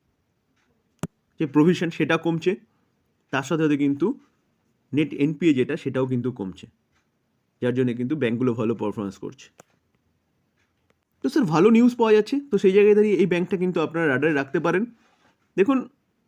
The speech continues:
শেয়ার মার্কেটে এখনও যারা চিন্তাভাবনা করছেন যে আপনারা এখনও ডিম্যাট অ্যাকাউন্ট খোলেননি, খুল-, খুলবেন, তাহলে ভালো কোম্পানি হচ্ছে অ্যাপস্টক। অ্যাপস্টকে কিন্তু আপনি ডিম্যাট অ্যাকাউন্ট খুলতে পারেন, যেখানে কিন্তু মেইনটেনেন্স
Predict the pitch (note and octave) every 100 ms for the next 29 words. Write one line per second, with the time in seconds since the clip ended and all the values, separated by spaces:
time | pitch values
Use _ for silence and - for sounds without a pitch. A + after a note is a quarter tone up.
0 | - - G3+ A#3 A3+ A#3+ A3 D3+ G#3 G3+
1 | D3 E3 E3+ E3 F3+ F#3 E3+ E3+ F#3+ F3+
2 | E3 - C3 D3+ C#3+ E3 D3+ C3 D3 D3
3 | D3+ D#3 D#3 D#3+ D#3+ D#3+ D#3+ _ - E3
4 | C#3+ F#3+ - _ _ _ _ - D#3 E3+
5 | B2+ - C3+ E3 D#3+ C#3+ C#3 D#3 D#3+ D#3
6 | D3+ D#3 G#2 - - - _ _ _ _
7 | _ _ - D3 - F#3+ E3+ E3+ E3 D3
8 | E3 C#3 D3+ D3+ E3 D#3+ - D#3 D#3 D#3+
9 | E3+ C3 D#3+ D#3 D#3 D#3+ D3 C3+ C3+ D#3+